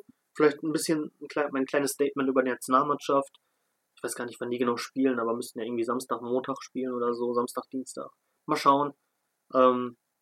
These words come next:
ansonsten hören wir uns spätestens in zwei Wochen wieder, wenn's heißt, bei der Weekly Bundesliga.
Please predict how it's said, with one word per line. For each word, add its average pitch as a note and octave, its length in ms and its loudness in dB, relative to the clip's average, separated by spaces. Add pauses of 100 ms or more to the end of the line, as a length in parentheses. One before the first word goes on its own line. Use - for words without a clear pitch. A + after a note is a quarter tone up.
(680)
ansonsten D3+ 440 4
hören D#3+ 140 2
wir D#3 60 2
uns D#3 100 -4
spätestens F3 420 0
in C#3 100 -4
zwei F3 220 6
Wochen C3+ 220 2
wieder, A#2+ 180 4
wenn's A#2+ 200 -2
heißt, B2 220 -2
bei B2 100 4
der A#2+ 120 4
Weekly C#3 240 -2
Bundesliga. D3+ 600 -2